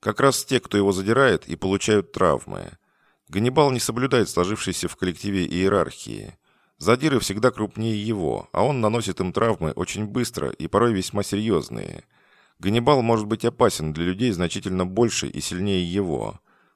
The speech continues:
но он очень хорош с малышами. Порой позволяет им себя дразнить.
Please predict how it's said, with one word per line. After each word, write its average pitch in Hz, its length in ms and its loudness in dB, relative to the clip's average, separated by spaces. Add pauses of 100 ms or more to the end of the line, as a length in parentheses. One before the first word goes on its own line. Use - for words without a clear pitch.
но 120 160 2
он 151 120 4
очень 123 240 0
хорош 110 280 4
с - 80 -6
малышами. 67 840 -4 (400)
Порой 135 260 6
позволяет 117 480 2
им 113 100 -2
себя 95 240 0
дразнить. 80 760 -2